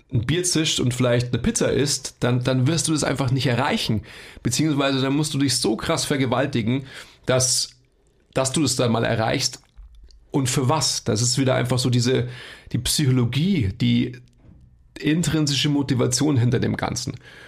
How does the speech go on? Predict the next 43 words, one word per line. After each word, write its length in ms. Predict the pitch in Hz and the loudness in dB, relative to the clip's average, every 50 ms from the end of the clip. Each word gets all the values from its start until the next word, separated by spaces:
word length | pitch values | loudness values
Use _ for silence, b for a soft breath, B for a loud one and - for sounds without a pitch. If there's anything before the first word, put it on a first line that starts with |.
| B B B B B B B B B - | B B B B B B B B B -2
Und 300 | 131 123 - - - 139 | -2 -2 -2 -2 -2 -2
darauf 340 | 135 147 156 165 156 123 | 0 2 0 0 0 0
will 120 | 147 151 151 | 0 0 0
ich 100 | 143 123 | 0 0
hinaus, 360 | 147 135 135 135 139 131 127 | 0 0 0 0 0 -2 0
dass 160 | 127 - - | -2 -2 0
man, 280 | 127 123 123 127 123 - - - - | 0 0 0 0 -2 -6 -12 -6 0
je 160 | 120 123 120 | 2 2 2
früher 440 | 123 - - 143 160 180 180 170 156 | 2 0 -2 0 0 2 2 2 2
man 220 | 143 135 131 135 | 2 0 0 -2
anfängt, 760 | - - 135 139 156 185 185 - - 135 117 117 120 117 - | -4 -4 -2 -2 0 0 -2 -2 0 0 2 2 0 0 0
sich 340 | - 143 139 123 - - - | 0 0 0 0 -2 -6 -4
im 160 | - 131 123 123 | -2 -2 0 0
Klaren 300 | 131 127 139 156 170 151 | 0 0 0 0 0 0
darüber 280 | 135 127 131 127 127 | 2 2 2 2 2
zu 120 | 127 127 117 | 2 0 0
sein, 480 | 104 120 120 123 127 135 139 127 B B B B B B B - - | 0 0 0 2 0 0 0 -2 B B B B B B B -10 -6
was 440 | - 107 127 139 156 - - - 120 | -2 0 0 0 0 0 0 2 2
will 120 | 143 170 | 2 2
ich 140 | 180 160 - 160 | 2 0 0 0
überhaupt 520 | 139 135 131 139 143 143 - - - - - - - _ _ _ _ - - | 2 2 2 0 0 -2 -4 -6 -8 -8 -10 -12 -20 _ _ _ _ -4 -2
insgesamt 600 | 165 180 202 - - 208 151 165 156 170 175 - | 0 0 0 0 0 0 0 2 0 0 -2 -2
vom 200 | - 175 160 151 | -2 0 2 2
Leben 360 | 147 156 170 185 185 185 - | 2 2 0 0 0 0 0
und 160 | 135 123 110 | 0 0 0
wie 200 | 131 151 160 143 | 2 0 2 2
will 100 | 143 156 | 2 2
ich 100 | 147 - | 2 2
mein 140 | 147 127 123 | 2 2 4
Leben 320 | 120 120 139 151 147 147 | 4 4 4 2 2 2
leben, 400 | 147 147 147 147 147 156 160 156 B B B B B B B B | 2 2 2 2 2 2 0 -2 B B B B B B B B
ähm, 400 | - 143 131 127 131 131 131 120 | -2 0 2 2 2 2 2 0
habe 180 | 113 120 131 135 | 2 2 2 0
ich 200 | - - - - - - | 0 -2 -4 -6 -4 -2
eine 180 | 131 127 127 | 0 0 2
unglaublich 440 | - 156 156 151 143 143 139 135 - | 2 2 2 2 2 0 0 -2 0
gute 220 | - 151 131 143 | -2 -2 0 2
Möglichkeit, 600 | 131 127 139 139 - 139 127 - - 127 123 120 | 2 2 0 2 0 -2 -2 0 -2 -2 -2 -2
quasi 320 | - - 123 120 113 123 - | -2 0 0 0 2 2 2
auch 180 | - 127 - | 0 0 0
mein 240 | 120 120 117 117 117 | 0 0 0 0 0
Training 380 | - - 127 135 156 175 165 127 | 0 0 0 0 0 0 0 0
und 220 | 135 127 123 - | 0 -2 -2 -4